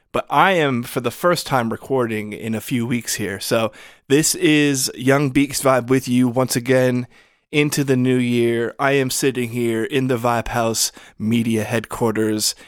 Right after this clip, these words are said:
in the new year twenty twenty-three, and we are coming to you. And, you know, I guess in this episode, it might just be a little bit of a rant, but it's really about kind of setting the stage again, setting the table, if you will, and,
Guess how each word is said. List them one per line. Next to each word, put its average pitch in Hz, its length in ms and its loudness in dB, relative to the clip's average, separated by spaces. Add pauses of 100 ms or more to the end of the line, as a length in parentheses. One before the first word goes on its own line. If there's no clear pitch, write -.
(160)
in 143 220 2
the 131 80 2
new 123 160 2
year 120 200 0
twenty 117 220 -2
twenty-three, 110 600 -2 (420)
and 117 100 -8
we 131 80 0
are 127 60 -2
coming 139 320 -4
to - 180 -4
you. 120 320 -2 (460)
And, 156 300 0
you 165 160 -2
know, 175 100 4
I 170 80 4
guess 233 280 2
in 151 220 0
this 139 260 0
episode, 123 560 0
it 127 100 2
might 156 220 0
just 156 200 -6
be 135 100 0
a 127 60 2
little 131 220 0
bit 131 140 -2
of 117 120 -2
a 110 80 -4
rant, 123 600 -2
but 135 100 -2
it's 143 160 -4
really 190 300 2
about 120 340 0
kind 117 220 0
of 107 100 -2
setting 113 480 0
the 107 100 -6
stage 110 440 -2
again, 104 340 -4
setting 113 300 -2
the 107 80 -8
table, 110 480 -4
if - 120 -8
you 110 120 -4
will, 113 360 -2 (320)
and, 120 220 -4